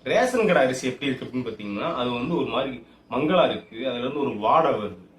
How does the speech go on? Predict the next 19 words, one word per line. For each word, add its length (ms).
ஆனா 180
கடையில 460
இருக்க 200
அரிசி 240
அப்படி 240
கிடையாது. 440
அது 160
வந்து 220
ரொம்ப 280
பள 180
பள 180
பளன்னு 320
இருக்கு, 280
அதுல 140
இருந்து 200
எந்த 220
வாடையுமே 440
வர்றது 240
கிடையாது. 380